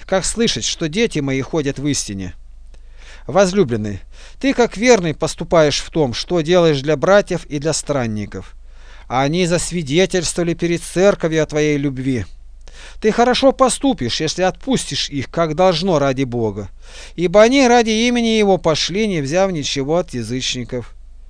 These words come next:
Итак, мы должны принимать таковых, чтобы сделаться с поспешниками истине. Я писал церкви,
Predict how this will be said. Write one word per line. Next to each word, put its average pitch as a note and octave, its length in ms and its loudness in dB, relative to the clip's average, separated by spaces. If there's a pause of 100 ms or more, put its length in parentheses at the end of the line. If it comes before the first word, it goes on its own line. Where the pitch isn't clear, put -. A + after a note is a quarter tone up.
(580)
Итак, D#3 540 2 (420)
мы G3+ 200 0
должны A3+ 400 6
принимать C#3 520 -2
таковых, C3 500 -2 (220)
чтобы C#3 380 0
сделаться G#3 520 2
с - 80 -4
поспешниками D#3+ 920 -4
истине. A#2 840 -6 (1200)
Я F#3 220 4
писал A3+ 420 4
церкви, G2 580 -4